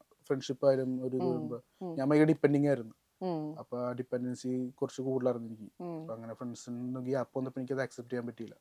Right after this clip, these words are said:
Speaker 2: ഉം.
Speaker 1: അപ്പൊ അത് പയ്യെ പയ്യെ ഇങ്ങനെ ആലോചിച്ച് കൂട്ടി ആലോചിച്ച് കൂട്ടി ഒന്നാമത് ഒറ്റയ്ക്ക് തന്നെ ഇരിക്കണത്.
Speaker 2: ഉം.
Speaker 1: പിന്നെ ആലോചിച്ച് കൂടിയായിട്ട് ഇങ്ങനെ ആയി. പക്ഷെ അങ്ങനെ ചെയ്യാണ്ടിരിക്കാനുള്ള കാരണം റെസ്പോൺസിബിലിറ്റി ഉണ്ട് ഇപ്പുറത്തെ വശത്ത്.
Speaker 2: ഉം.
Speaker 1: വീട്
Speaker 2: മനസ്സിലായി.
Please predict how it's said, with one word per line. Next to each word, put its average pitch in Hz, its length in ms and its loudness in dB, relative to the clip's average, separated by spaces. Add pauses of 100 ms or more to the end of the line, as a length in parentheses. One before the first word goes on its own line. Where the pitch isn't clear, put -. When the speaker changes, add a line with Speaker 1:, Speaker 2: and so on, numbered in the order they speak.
(300)
Speaker 2:
ഉം. 185 200 -12
Speaker 1:
അപ്പൊ 165 300 -14
അത് 107 100 -12
പയ്യെ 120 300 0
പയ്യെ 131 600 -2
ഇങ്ങനെ 135 320 -4
ആലോചിച്ച് 135 460 2
കൂട്ടി 139 220 4
ആലോചിച്ച് 135 280 4
കൂട്ടി 131 140 -2
ഒന്നാമത് 120 240 4
ഒറ്റയ്ക്ക് 147 260 8
തന്നെ 170 120 8
ഇരിക്കണത്. 143 340 6
Speaker 2:
ഉം. 175 600 -8
Speaker 1:
പിന്നെ 117 180 -8
ആലോചിച്ച് 127 280 2
കൂടിയായിട്ട് 139 420 4
ഇങ്ങനെ 143 200 2
ആയി. 135 200 0 (380)
പക്ഷെ 135 140 4
അങ്ങനെ 151 120 8
ചെയ്യാണ്ടിരിക്കാനുള്ള 185 520 12
കാരണം 208 160 12
റെസ്പോൺസിബിലിറ്റി 170 600 6
ഉണ്ട് 175 100 6
ഇപ്പുറത്തെ 151 300 6
വശത്ത്. - 280 2 (340)
Speaker 2:
ഉം. 202 60 -10
Speaker 1:
വീട് 160 460 0
Speaker 2:
മനസ്സിലായി. 139 380 2